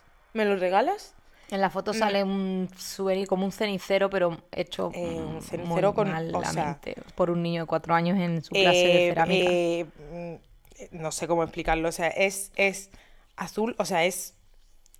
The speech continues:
Speaker 1: como, es como turquesa.
Speaker 2: No, es un agua marina, ¿no?
Speaker 1: Mm, sí, bueno, como turquesa,
Speaker 2: Azul
Speaker 1: ¿no?
Speaker 2: marino. Mm.
Speaker 1: Em, <laughs> que con un,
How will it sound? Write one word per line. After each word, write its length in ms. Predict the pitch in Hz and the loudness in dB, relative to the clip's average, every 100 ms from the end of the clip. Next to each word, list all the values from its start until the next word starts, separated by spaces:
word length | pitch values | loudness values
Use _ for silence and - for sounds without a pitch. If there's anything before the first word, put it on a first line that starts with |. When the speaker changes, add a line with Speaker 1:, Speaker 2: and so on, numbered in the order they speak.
| - | -8
Speaker 1:
como, 220 | 196 202 | 2 2
es 80 | 208 | 2
como 240 | 233 220 | 0 -2
turquesa. 640 | 180 175 170 202 202 - 370 | -2 -6 -6 -6 -4 2 2
Speaker 2:
No, 260 | 196 190 196 | 0 -2 -2
es 120 | 190 | -4
un 240 | 208 208 | -4 2
agua 240 | 196 185 202 | 4 6 6
marina, 400 | 180 165 165 160 | 2 -2 -6 -6
¿no? 120 | 190 | -8
Speaker 1:
Mm, 340 | 208 202 185 - - - | -8 -12 -12 -12 -18 -16
sí, 200 | - - | -12 -6
bueno, 220 | 175 165 214 | -2 0 0
como 180 | 220 165 | 0 -4
turquesa, 400 | 156 - 185 - | -6 -4 -4 -2
Speaker 2:
Azul 80 | 180 | -2
Speaker 1:
¿no? 100 | 170 | 0
Speaker 2:
marino. 320 | 302 170 175 - - - - - - | -2 -4 -10 -14 -20 -20 -20 -20 -12
Mm. 140 | 180 170 - | -10 -10 -2
Speaker 1:
Em, 840 | - 208 202 196 190 190 185 180 - - _ - | 4 6 8 8 6 4 0 -4 -8 -16 _ -4
<laughs> 360 | - 370 403 | 0 4 4
que 160 | - 320 - | 6 4 4
con 220 | - 226 220 | 6 6 6
un, 180 | 240 | 2